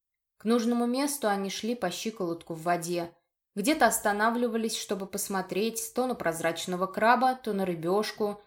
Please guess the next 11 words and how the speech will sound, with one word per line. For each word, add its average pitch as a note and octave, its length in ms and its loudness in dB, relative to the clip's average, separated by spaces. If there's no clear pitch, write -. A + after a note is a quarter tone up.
переплетали C#4 600 4
пальцы A#3 640 4
или A#3 340 -2
присаживались F#3 800 -2
на F3 120 -4
корточки, F3+ 800 -4
склоняя F3 580 0
головы G3+ 480 2
друг D#3+ 300 -4
к D#3+ 60 -10
другу. E3 560 -2